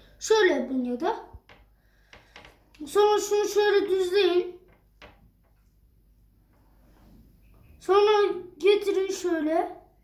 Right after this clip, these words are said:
Sonra şöyle getirin. Şöyle,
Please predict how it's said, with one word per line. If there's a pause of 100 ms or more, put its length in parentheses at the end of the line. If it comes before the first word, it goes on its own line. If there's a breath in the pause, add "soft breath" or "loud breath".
(1400)
Sonra (560 soft breath)
şöyle
getirin. (2000)
Şöyle,